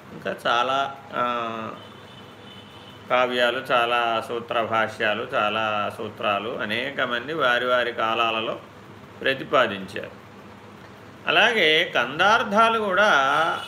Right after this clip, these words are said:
శివరామ దీక్షితులు సంస్కృతంలో చెప్పారు.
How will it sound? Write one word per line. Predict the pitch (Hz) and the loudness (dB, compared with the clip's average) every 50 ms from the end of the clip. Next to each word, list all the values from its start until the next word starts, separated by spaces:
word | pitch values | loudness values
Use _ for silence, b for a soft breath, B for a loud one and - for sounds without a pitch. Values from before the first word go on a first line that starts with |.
| - - - - - - - | -12 -14 -14 -14 -16 -16 -8
శివరామ | - 123 127 143 156 165 185 202 220 233 | -4 0 2 4 4 4 4 4 2 0
దీక్షితులు | 233 214 220 208 208 - 220 196 160 190 185 190 202 190 151 139 135 139 147 151 151 - - - - - - - - - - - - - - - - - - | 0 -2 -2 -4 -2 -6 -6 -6 -4 -4 -4 -4 -4 -4 -4 -4 -4 -6 -6 -8 -10 -10 -14 -18 -20 -20 -20 -20 -20 -20 -20 -20 -20 -20 -20 -20 -16 -6 -4
సంస్కృతంలో | 151 170 - - - 185 151 147 131 123 127 | -4 -4 -4 -6 -6 -4 -2 -2 -2 -2 -2
చెప్పారు. | 123 110 95 - 98 95 98 - - - | -2 -4 -6 -6 -12 -14 -14 -16 -18 -20